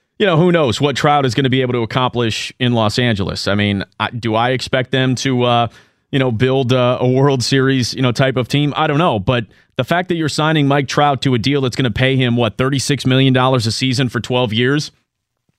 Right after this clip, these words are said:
That's gotta be an indication that L A is gonna be willing to spend some money,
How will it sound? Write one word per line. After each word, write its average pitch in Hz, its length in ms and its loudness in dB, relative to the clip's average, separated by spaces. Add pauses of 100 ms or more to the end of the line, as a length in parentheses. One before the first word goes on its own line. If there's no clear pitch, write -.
(560)
That's - 120 -6
gotta 269 160 2
be 247 100 0
an 226 60 2
indication 202 560 -2
that 156 240 -2
L 180 200 2
A 180 40 0
is 185 120 -2
gonna 170 140 -2
be 147 140 -2
willing 156 360 2
to 135 100 0
spend 151 360 0
some 135 140 0
money, 135 340 0